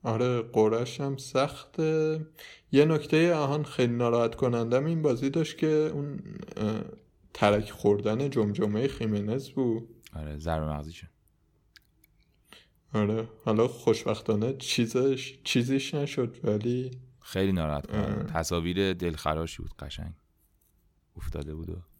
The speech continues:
Speaker 1: معلوم نیست، نمی‌دونم می‌تونه اصلاً دوباره فوتبال بازی کنه یا نه.
Speaker 2: آره، در این حد بود، مثلاً توضیحاتشون که الان آرامه، مثلاً،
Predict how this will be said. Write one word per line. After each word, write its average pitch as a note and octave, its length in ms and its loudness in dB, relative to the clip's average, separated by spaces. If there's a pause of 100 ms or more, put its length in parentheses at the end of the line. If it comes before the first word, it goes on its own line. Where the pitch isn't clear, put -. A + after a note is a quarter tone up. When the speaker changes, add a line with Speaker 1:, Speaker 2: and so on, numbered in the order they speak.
(1000)
Speaker 1:
معلوم G#2 440 4
نیست، D3 300 -2 (680)
نمی‌دونم G#2+ 380 2
می‌تونه G#2 560 2
اصلاً A2 280 0
دوباره G2+ 320 2
فوتبال G#2 400 -2
بازی G2+ 240 -4
کنه - 320 -2
یا - 120 -2
نه. - 200 -6 (540)
Speaker 2:
آره، F#2+ 240 2
در G#2 200 2
این A#2+ 160 2
حد B2+ 300 2
بود، C3 320 -2 (120)
مثلاً A2 560 -2 (440)
توضیحاتشون A#2 800 4
که G#2+ 200 2
الان A2 340 4 (360)
آرامه، F#2+ 600 4
مثلاً، C#2+ 440 -8